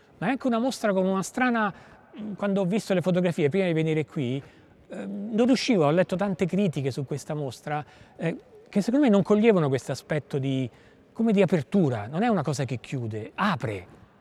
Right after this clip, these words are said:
c'è aria. Cominciare con l'aria vuol dire si respira, si aprono le porte, cioè vuol dire, eh, n-, non abbiamo più bisogno di questa.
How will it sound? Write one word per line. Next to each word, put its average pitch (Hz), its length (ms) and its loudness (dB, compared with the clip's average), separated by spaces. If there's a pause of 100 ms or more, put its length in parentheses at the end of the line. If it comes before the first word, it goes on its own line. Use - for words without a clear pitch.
(180)
c'è - 180 0
aria. 127 600 0
Cominciare 220 460 2
con 202 100 4
l'aria 135 220 2
vuol 147 120 0
dire 175 440 0 (100)
si - 180 -4
respira, 185 480 0
si - 140 0
aprono 180 280 0
le 170 100 0
porte, 135 560 -6 (320)
cioè 220 160 0
vuol 190 180 2
dire, 151 480 0
eh, 160 160 -8
n-, 180 260 -6
non 196 160 0
abbiamo 226 260 4
più 196 120 0
bisogno 190 340 0
di 190 100 -2
questa. 160 480 -4